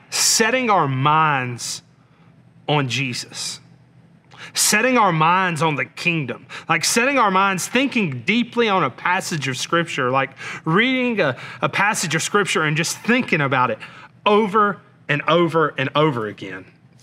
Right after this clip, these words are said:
And, like, going to God and saying, "God, like, what does this mean? What are you saying? Like, what does this passage mean? And how are you speaking to me through it?" Meditating,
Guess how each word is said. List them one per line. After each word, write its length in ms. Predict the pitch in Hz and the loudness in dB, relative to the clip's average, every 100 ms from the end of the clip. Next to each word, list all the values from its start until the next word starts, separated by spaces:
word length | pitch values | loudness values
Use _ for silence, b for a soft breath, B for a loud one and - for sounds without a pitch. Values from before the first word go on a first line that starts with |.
| _ - | _ 0
And, 120 | 196 | 2
like, 180 | 196 160 | 2 2
going 240 | 208 240 | 2 2
to 60 | 202 | 2
God 220 | 196 254 | 2 0
and 100 | 233 | 0
saying, 220 | 196 151 | -2 -2
"God, 200 | 165 202 | -2 -2
like, 200 | 160 - | -2 -2
what 160 | 131 226 | -2 0
does 120 | 202 | 0
this 220 | 196 - | -4 -2
mean? 260 | 147 170 - - _ _ _ - _ - | -2 -4 -8 -18 _ _ _ -20 _ -6
What 220 | 151 240 | 0 2
are 40 | 247 | 2
you 120 | 208 | -2
saying? 380 | - 202 175 127 | 0 0 0 -2
Like, 200 | 127 B B B | -4 B B B
what 280 | 143 160 262 | -2 2 2
does 180 | 294 240 | 2 0
this 140 | - | -4
passage 580 | - - - - 175 127 | -2 0 0 0 -2 0
mean? 480 | 135 175 127 113 120 _ _ _ _ - B B B - | 0 0 -2 -6 -10 _ _ _ _ -20 B B B -4
And 120 | 180 | 0
how 200 | 202 254 | 2 4
are 100 | 262 | 4
you 160 | 214 185 | 2 -2
speaking 500 | - - 277 - 123 | -2 0 0 0 -6
to 80 | |
me 140 | 113 101 | -8 -10
through 260 | - 113 | -8 -8
it?" 220 | 87 - - - _ _ - b b b b - _ _ - - _ _ _ _ _ _ _ 175 | -8 -14 -20 -20 _ _ -20 b b b b -20 _ _ -20 -20 _ _ _ _ _ _ _ 0
Meditating, 760 | 220 277 240 233 226 214 175 | 2 2 0 0 0 -2 -4